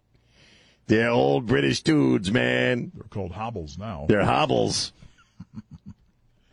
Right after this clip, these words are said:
Speaker 1: They are. They're old. And then there's, then there's, there's another phenomenon on Facebook that I can't stand either. That just, every time I see it, I don't know why it bothers me.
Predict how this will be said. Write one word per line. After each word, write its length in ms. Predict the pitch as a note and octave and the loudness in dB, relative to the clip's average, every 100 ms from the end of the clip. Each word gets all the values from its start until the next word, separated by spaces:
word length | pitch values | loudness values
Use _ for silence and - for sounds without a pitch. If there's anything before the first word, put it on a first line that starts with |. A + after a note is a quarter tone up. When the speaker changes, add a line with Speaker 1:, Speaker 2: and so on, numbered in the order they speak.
| _ _ _ - | _ _ _ -2
Speaker 1:
They 280 | G2+ C3 B2 | 2 2 2
are. 340 | D3+ F#3+ B2+ | 2 2 2
They're 160 | G#2 A#2+ | 2 2
old. 480 | A2 F#3+ C#3+ F#2 - - - | 2 4 2 0 -6 -8 -2
And 120 | F3+ | 2
then 100 | D4 | 2
there's, 180 | A#3 D3+ | 2 2
then 100 | A#3 | 2
there's, 220 | A3+ - | 2 2
there's 240 | G3+ E3+ | 2 2
another 200 | F3 G3+ | 4 0
phenomenon 520 | - C3+ C3 B2+ A#2 | 0 0 0 0 0
on 100 | G#2+ | 0
Facebook 400 | G2 A2 G#2+ G#2 | 0 2 2 0
that 120 | F#2 F#2 | 2 2
I 100 | F2+ | 2
can't 240 | F2+ E2 | 0 0
stand 360 | - F2+ D#2+ D2+ | 0 0 2 2
either. 300 | D2+ A#1 A#1 | 0 0 -2
That 160 | D2 | -4
just, 220 | C2 C#2+ | -2 -2
every 180 | F2 F#2+ | 0 0
time 160 | F2 E2 | 0 0
I 60 | |
see 220 | C#2 - D2+ | -2 -2 -2
it, 100 | C#2+ | 0
I 40 | |
don't 100 | D2 | -2
know 40 | |
why 240 | C2+ C2 C2 | 0 0 -2
it 100 | A1+ | -4
bothers 400 | B1 A1+ A1+ - | -4 -4 -4 -8
me. 260 | A1 G1+ | -12 -12